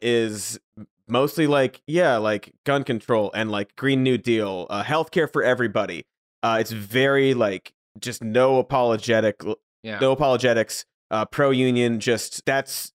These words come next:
Speaker 1: who he is and who he said he was.
Speaker 2: Yeah.
Speaker 1: And he won in Florida. Um, so I think it's,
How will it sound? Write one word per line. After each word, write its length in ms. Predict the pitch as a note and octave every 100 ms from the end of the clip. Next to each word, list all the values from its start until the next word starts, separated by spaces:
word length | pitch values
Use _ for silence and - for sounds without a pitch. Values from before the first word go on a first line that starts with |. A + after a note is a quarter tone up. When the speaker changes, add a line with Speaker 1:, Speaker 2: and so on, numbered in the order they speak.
| _ _ _ -
Speaker 1:
who 120 | D#3+
he 140 | D#3+ D3+
is 160 | B2
and 100 | A#2
who 80 | A#2+
he 80 | B2
said 180 | A2+ B2
he 60 | A#2
was. 400 | G#2+ G2 G2+ -
Speaker 2:
Yeah. 220 | A2+ F#2 -
Speaker 1:
And 80 | C#3+
he 40 |
won 140 | E3 G3+
in 60 |
Florida. 460 | - G3+ A3 G2 - _ _ -
Um, 260 | A#2+ A#2+
so 580 | - D3 C#3 C3+ B2+ A#2+
I 60 | B2
think 320 | C3 C3+ - -
it's, 320 | C3 -